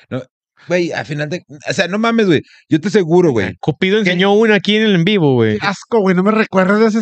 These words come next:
Speaker 3: esa
Speaker 2: Sí.
Speaker 3: marranada,
Speaker 1: Yo te aseguro,
Speaker 3: güey.
Speaker 1: güey, que si no tuviéramos estos, estos tapujes o estos, eh,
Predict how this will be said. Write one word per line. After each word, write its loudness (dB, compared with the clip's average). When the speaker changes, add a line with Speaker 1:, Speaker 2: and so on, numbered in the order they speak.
Speaker 3:
esa -6
Speaker 2:
Sí. -14
Speaker 3:
marranada, -2
Speaker 1:
Yo 2
te 0
aseguro, 2
Speaker 3:
güey. 2
Speaker 1:
güey, -4
que -2
si -6
no -2
tuviéramos -2
estos, -10
estos -8
tapujes -6
o -6
estos, -8
eh, -4